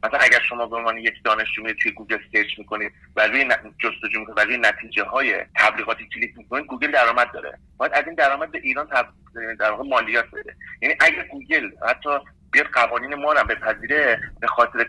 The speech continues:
تحریم ها نمی‌تونه مراودهٔ مالی داشته باشه با ما. هنوز هم همهٔ کشورهای اروپایی نتونستن ازشون این مالیات رو بگیرن.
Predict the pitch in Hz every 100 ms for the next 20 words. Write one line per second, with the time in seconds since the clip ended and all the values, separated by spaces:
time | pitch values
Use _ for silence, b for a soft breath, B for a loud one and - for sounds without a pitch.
0 | - 113 113 117 156 190 190 156 110 92
1 | 87 87 85 85 82 78 73 - - -
2 | 69 - - - - 123 151 165 170 139
3 | 127 127 123 127 123 120 131 - - 131
4 | 160 B B 151 165 131 107 - 87 90
5 | 87 92 90 87 85 82 80 78 76 -
6 | 65 52